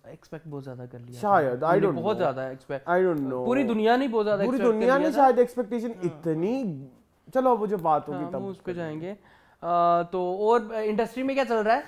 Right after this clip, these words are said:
Speaker 2: इंडस्ट्री में तो आजकल आयमा बेग
Speaker 1: है ना?
Speaker 2: वर्सेस सारा अली रजा खान चल रहा है।
Speaker 1: बड़ा मज़ा आ रहा है मुझे।
Speaker 2: What, अ, do you want to
Speaker 1: अच्छा, हुआ क्या? पहले
Speaker 2: add?
Speaker 1: ये बता दें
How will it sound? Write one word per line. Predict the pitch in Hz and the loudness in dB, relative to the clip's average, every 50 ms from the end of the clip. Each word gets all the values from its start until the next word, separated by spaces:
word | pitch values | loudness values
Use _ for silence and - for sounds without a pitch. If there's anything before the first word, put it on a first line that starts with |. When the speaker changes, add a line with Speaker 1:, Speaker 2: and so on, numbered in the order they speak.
| - - - | -12 -8 -4
Speaker 2:
इंडस्ट्री | 240 233 254 247 247 - 240 285 | 8 10 10 10 10 6 0 2
में | 277 269 254 | 4 4 4
तो | 226 262 | 8 10
आजकल | 233 208 202 185 214 226 233 | 10 10 10 8 4 2 2
आयमा | 196 190 190 214 233 | 2 2 2 2 6
बेग | 208 220 220 | 8 8 8
Speaker 1:
है | 214 | 8
ना? | 208 | 8
Speaker 2:
वर्सेस | 202 349 427 453 - - | 6 6 4 4 4 8
सारा | 208 180 170 190 202 208 208 202 196 190 | 10 10 10 12 12 10 12 10 10 8
अली | 180 170 170 185 | 8 6 2 2
रजा | 170 165 160 156 175 | 2 2 4 4 2
खान | 160 143 180 180 196 185 | 2 2 2 2 2 2
चल | 139 143 117 | -2 -2 -4
रहा | 107 107 104 | -4 -6 -10
है। | 117 117 - 240 - 165 | -12 -14 -16 -16 -6 -2
Speaker 1:
बड़ा | 180 190 196 | 2 2 2
मज़ा | 196 196 180 160 170 170 165 | 2 2 -2 0 0 0 0
आ | 160 | 0
रहा | 160 165 | 0 -2
है | 165 | -4
मुझे। | 170 170 160 170 | -6 -8 -6 -6
Speaker 2:
What, | 277 - - 165 156 208 240 254 | -6 -6 -6 -2 6 8 8 8
अ, | 254 403 392 - - - 330 - 202 - - 190 196 190 190 185 185 175 175 | 6 2 -6 -8 -8 -10 -10 -10 -10 -6 -2 0 2 2 4 2 2 2 2
do | 170 175 180 180 | 2 2 2 2
you | 175 175 175 | 2 2 2
want | 175 165 165 160 156 143 170 | 2 2 2 0 -2 -2 -4
to | 160 160 160 156 156 160 160 - | -2 -2 -2 -2 -4 -6 -6 -4
Speaker 1:
अच्छा, | 220 262 269 | 4 6 8
हुआ | 277 254 233 226 226 | 10 12 12 12 12
क्या? | - - - | 12 8 8
पहले | 311 143 | 8 8
Speaker 2:
add? | - 233 | 6 4
Speaker 1:
ये | 233 | 2
बता | 233 - - 233 208 | 0 0 2 0 0
दें | 180 214 233 | 0 -2 -6